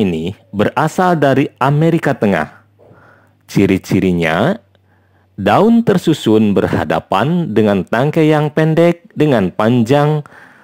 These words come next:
hingga satu sentimeter. Daun berbentuk opal atau bulat telur. Tepi daun umumnya rata, namun terkadang bergerigi. Terdapat rambut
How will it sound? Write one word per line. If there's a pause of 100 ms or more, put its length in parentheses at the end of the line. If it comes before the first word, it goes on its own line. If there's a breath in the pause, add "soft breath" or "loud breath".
(240 loud breath)
hingga
satu
sentimeter. (800 loud breath)
Daun
berbentuk
opal
atau
bulat
telur. (720 soft breath)
Tepi
daun
umumnya
rata, (160)
namun
terkadang
bergerigi. (1500 loud breath)
Terdapat
rambut